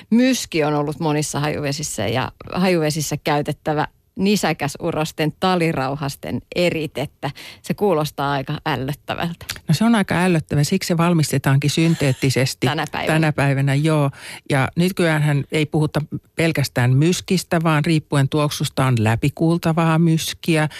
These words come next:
Speaker 2: romanttista myskiä, aistillista myskiä, valkoista myskiä. Ne on tehnyt tämmöisiä hienoja variaatioita synteettisesti tästä perusteemasta.
Speaker 1: Mm. Ja myski on siis se tuoksu, jota laitetaan juuri siinä kohdassa iholle, kun halutaan tehdä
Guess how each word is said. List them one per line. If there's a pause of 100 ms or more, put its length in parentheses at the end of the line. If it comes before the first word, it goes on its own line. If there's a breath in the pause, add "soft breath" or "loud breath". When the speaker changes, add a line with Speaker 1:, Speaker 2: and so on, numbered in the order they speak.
(160 loud breath)
Speaker 2:
romanttista
myskiä, (300 loud breath)
aistillista
myskiä, (280 loud breath)
valkoista
myskiä. (640 loud breath)
Ne
on
tehnyt
tämmöisiä
hienoja
variaatioita
synteettisesti
tästä
perusteemasta. (320)
Speaker 1:
Mm. (400 loud breath)
Ja
myski
on
siis
se
tuoksu,
jota
laitetaan
juuri
siinä
kohdassa
iholle,
kun
halutaan
tehdä